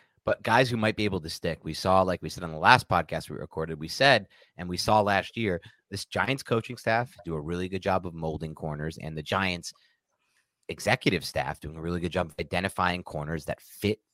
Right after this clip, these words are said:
and, and D-backs that fit the system. Jason Pinnock played really well for the Giants out of nowhere, right? Um, Nick McCloud played really well for the Giants out of nowhere. Fabian Moreau as well. That's three players that really hit out of nowhere, which is more than usual. You usually get one if you're lucky. So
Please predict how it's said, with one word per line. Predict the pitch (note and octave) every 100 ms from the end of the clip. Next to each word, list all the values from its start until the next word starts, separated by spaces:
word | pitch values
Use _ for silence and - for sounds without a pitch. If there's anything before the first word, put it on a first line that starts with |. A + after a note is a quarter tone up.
| -
and, | D#2+ -
and | F#2
D-backs | F2 F2 D2 C#2+ -
that | D2
fit | - G#2 -
the | F2
system. | - E2+ -
Jason | C#2 F2+ - C2
Pinnock | A2+ A#2 A#2 _ _
played | - A2
really | A2 G#2
well | G2+ G2
for | F#2
the | G2
Giants | F#2+ F#2 F2+
out | F2+
of |
nowhere, | D#2+ D#2+ E2 E2+ E2 D#2+ _ _
right? | E2 F2 E2+ _ _ - -
Um, | - D2 C#2 C#2 - _ _ -
Nick | E2+
McCloud | - - - G#2 A2 G2+
played | F#2
really | E2 F#2+ G2+
well | F#2
for | F2
the | E2+
Giants | E2 E2 E2
out |
of | D#2
nowhere. | D#2 D#2 D#2
Fabian | - F2+ E2+
Moreau | D#2+ D#2+
as | D#2
well. | D2+ D#2
That's | D2+ -
three | - G2+ A#2+
players | - G#2+ G#2 D#2
that | C#2+ -
really | F2 F2+ C#2+
hit | - G#2+ - - - -
out | F#2
of | F2
nowhere, | D#2+ F2 F#2+ D2
which | D2 -
is | D2 -
more | A1 D#2 G#2+ B2+
than | A2
usual. | G2+ A#2 A#2 D2+
You | E2
usually | F#2 F#2+
get | E2
one | D2 D#2+ F2+
if | E2+
you're | D2+
lucky. | C#2+ E2 -
So | C#2+ - D2